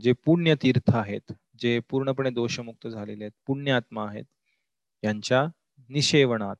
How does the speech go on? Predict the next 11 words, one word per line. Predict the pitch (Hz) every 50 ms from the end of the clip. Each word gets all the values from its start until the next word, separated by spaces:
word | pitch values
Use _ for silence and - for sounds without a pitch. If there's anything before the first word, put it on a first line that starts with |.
| _ -
यांच्या | 113 110 113 127 131
सेवेद्वारे | 120 - - 131 127 127 131 131 131 120 117 113 110 107 107 113 117 139 170 196 - _ _ _ _ _ _ _ _ _ _ _ _ _
ही | 107 113 120 123 123 120 120
रुची | 120 131 135 - - 131 113 110 117 147 180 180 _ _ _ _ _ _ _ -
या, | 110 107 107 107 110 113 120 139 143 _ _ _ _ _ _ _ _ _ _ _
अं, | - 101 98 98 101 98 98 98 98 98 - 117 _ _ _ _ _ _ _ _ _ _ _ _ _ _ _ _ _ -
व्यक्तीच्या | 117 113 - - 117 127 127
जीवनात | 113 110 104 104 107 110 117 139 - _ _
निर्माण | 107 101 104 104 101 101 101 98 104
होईल. | 104 104 98 98 104 117 _ _ _ _ _ _ -
विप्राहा, | 131 147 - - 135 120 113 110 98 101 104 107 107 107